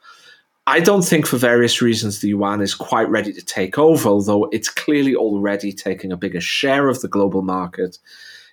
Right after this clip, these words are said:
It's still not quite there yet, but I do think there is the potential to have some kind of international medium of exchange,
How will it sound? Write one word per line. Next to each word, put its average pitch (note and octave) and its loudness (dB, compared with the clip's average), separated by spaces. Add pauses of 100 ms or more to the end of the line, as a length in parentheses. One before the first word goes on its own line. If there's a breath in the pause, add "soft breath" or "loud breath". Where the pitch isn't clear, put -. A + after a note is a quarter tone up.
(180)
It's - -6
still B2 2 (140)
not G#2 -4
quite F#2 -4
there E2+ -4
yet, C3+ -2
but B2 2
I B2 2
do A3+ -2
think F#2+ -4 (800 loud breath)
there A2+ 0
is A#2 0
the B2 -2
potential D3+ -2
to - -10
have G2 -2
some D3 -2
kind C#3+ -2
of G#2+ -2 (520 soft breath)
international C#3 0
medium B2 0
of G#2 -6
exchange, G2+ -4